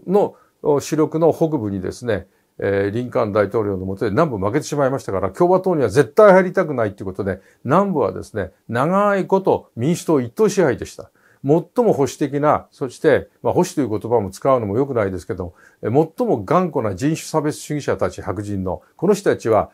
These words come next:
ケーケーケーに入ってる人たちはみんな民主党員でした。みんな民主党支持者でした。で、これが民主党の歴史です。ええ。で、えー、戦後ですね、まあ、あー、これ、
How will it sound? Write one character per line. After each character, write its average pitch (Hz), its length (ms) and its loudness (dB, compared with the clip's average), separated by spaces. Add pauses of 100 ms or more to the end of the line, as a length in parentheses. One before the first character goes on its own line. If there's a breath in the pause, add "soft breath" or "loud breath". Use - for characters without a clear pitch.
ケ 147 140 2
ー 143 60 -4
ケ 160 100 2
ー 139 60 -2
ケ 160 120 -2
ー - 20 0
に 123 120 -2
入 139 120 2
っ - 40 -2
て 147 100 -4
る 113 160 0
人 - 120 -6
た 95 80 -8
ち - 40 -4
は 101 80 0
み 175 280 4
ん 247 260 2
な 240 100 6
民 175 180 6
主 - 80 -4
党 147 140 2
員 90 80 -4
で - 80 -18
し - 100 -20
た。 - 60 -20 (680)
み 185 140 4
ん 214 60 2
な 214 100 4
民 180 120 6
主 - 60 -4
党 156 100 4
支 143 140 -2
持 120 40 -2
者 110 140 -2
で 92 80 -4
し - 100 -14
た。 - 80 -20 (880)
で、 151 60 -2
こ 196 120 6
れ 240 60 10
が 233 100 8
民 165 200 4
主 - 60 -10
党 165 120 0
の 131 100 0
歴 107 220 -2
史 143 100 -12
で 143 120 -4
す。 - 200 -20 (640)
え 98 200 -4 (320)
え。 170 40 -2
で、 180 60 8
え 143 360 4
ー、 - 20 4
戦 214 260 0
後 240 120 -2
で 165 100 2
す - 160 -8
ね、 104 260 0
ま 123 120 2
あ、 98 720 2
あ 95 40 -2
ー、 95 40 -8
こ 123 120 -4
れ、 113 200 2